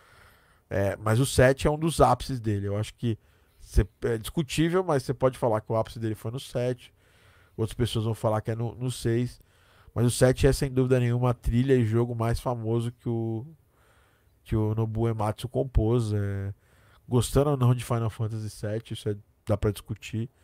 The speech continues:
É, ninguém, não dá pra negar a importância do que foi esse jogo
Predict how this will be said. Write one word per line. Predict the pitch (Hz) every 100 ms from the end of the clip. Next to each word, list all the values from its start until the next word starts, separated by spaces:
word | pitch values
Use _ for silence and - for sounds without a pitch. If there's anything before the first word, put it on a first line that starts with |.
| _ _ _ _ _ _ _ -
É, | 101 104 104 104 101 101 - _ _ _ _ _
ninguém, | 127 123 123 131
não | 135
dá | 127
pra | 127 143
negar | 135 123
a | 135
importância | 131 131 - 123 127
do | 131
que | - 131
foi | - 139
esse | 139 135
jogo | 110 113 131 139